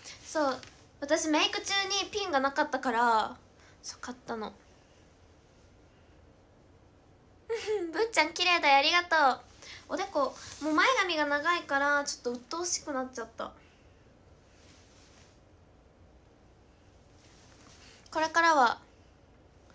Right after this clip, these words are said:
これからはちょっと、いいね。あ、私の方が可愛い？やった。ちょっと照れ顔。ね。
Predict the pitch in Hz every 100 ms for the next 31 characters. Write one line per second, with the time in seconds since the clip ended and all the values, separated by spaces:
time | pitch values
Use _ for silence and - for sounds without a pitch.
0 | - - - - 330 330 339 320 277 285
1 | - 226 214 - - - - - - -
2 | - - - - - - - - - -
3 | - - - 277 247 226 240 - - -
4 | - - - - - - - - 262 370
5 | 453 466 480 294 262 247 269 285 247 339
6 | - - - - - - 294 - 294 269
7 | 269 - - - - - - - - -
8 | - - - - - - - - - -
9 | - - - - - - 277 269 262 262
10 | 262 262 262 - - - - - - -
11 | - - - - - _ - _ - -
12 | - - - - - 302